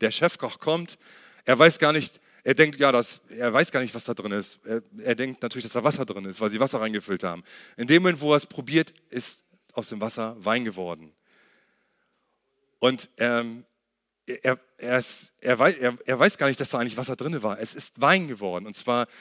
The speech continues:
der beste Wein überhaupt. Und er geht zu dem Bräutigam, zu dem Gastgeber der Hochzeit und sagt, hey, normalerweise zuerst gibt man den Leuten den guten Wein. Und wenn sie ein bisschen bedudelt sind und ein bisschen angetrunken sind, kriegen sie den schlechten Wein.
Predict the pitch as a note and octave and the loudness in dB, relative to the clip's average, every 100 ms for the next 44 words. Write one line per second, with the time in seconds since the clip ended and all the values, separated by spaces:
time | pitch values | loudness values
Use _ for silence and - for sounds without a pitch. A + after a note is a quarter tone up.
0 | - - B2+ A#2+ F#3 - D#3+ B2+ B2 B2 | -6 0 2 4 2 0 -6 -2 0 0
1 | C3+ C#3 - C3 B2+ B2 A2 - - - | -4 -14 -10 -2 0 2 0 -2 -20 -20
2 | - - C3+ D3+ F#3 - F3 F3 D#3 - | -20 -4 2 4 4 2 2 2 0 -14
3 | - _ _ _ B2+ G3+ F#3+ E3+ E3 E3 | -20 _ _ _ 6 6 8 6 4 2
4 | D3+ D3+ C#3+ F#3 - E3 D#3 D#3 D3 D3 | -2 0 2 2 2 0 2 2 0 -6
5 | _ _ - C3+ C#3+ - C#3 A#2+ A2 A#2+ | _ _ 0 0 0 -6 -8 -6 -2 -2
6 | - C3 A#2 G#2 A2+ A#2+ A#2+ A2+ A#2 A#2 | -2 -8 -6 -2 0 2 2 0 -4 -6
7 | - - _ _ _ _ _ _ _ _ | -12 -20 _ _ _ _ _ _ _ _
8 | - C3 D#3 - D#3+ C3 B2+ A#2 C3 A#2 | 2 6 6 4 -4 0 0 2 2 0
9 | A2+ A#2 C#3 F#2+ F2+ F#2+ A2 C#3+ D3 - | -6 -10 -12 -8 -8 -6 -8 -4 -4 -4
10 | D3 C3 A#2+ D#3 F3 E3 E3 D#3+ B2+ A#2 | -6 -10 -8 0 2 2 0 -2 -4 -6
11 | C3+ - C3+ E3 - D#3+ D3 C3 B2 C#3 | -6 -4 -2 -2 -2 -6 -6 -8 -8 -10
12 | B2+ B2 - A#2 A2+ - F2+ F2 F2 | -8 -8 -4 -2 -4 -8 -8 -8 -8